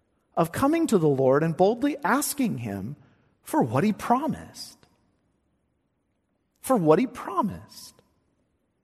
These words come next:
That invites all kinds of boldness in prayer. That invites all kinds of, of coming to the Lord and asking Him for His care. This is what Lewis said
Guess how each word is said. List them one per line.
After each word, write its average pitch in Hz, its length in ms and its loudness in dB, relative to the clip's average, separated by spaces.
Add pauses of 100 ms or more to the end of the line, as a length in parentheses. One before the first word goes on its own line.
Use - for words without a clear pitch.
(1120)
That 240 140 4
invites 151 320 4
all 175 160 4
kinds 220 360 2
of 135 120 0
boldness 127 440 2
in 120 140 -4
prayer. 113 260 -2
That 175 140 2
invites 160 320 2
all 160 160 4
kinds 208 540 0
of, 127 200 4 (360)
of 151 180 0
coming 202 400 2
to 190 120 2
the 160 100 4
Lord 151 480 2 (200)
and 147 200 -2
asking 170 540 0
Him 120 300 -2
for 123 160 -2
His 117 180 -4
care. 90 440 -4 (1200)
This - 180 -18
is 107 140 -8
what 110 140 -2
Lewis 131 580 4
said 107 460 0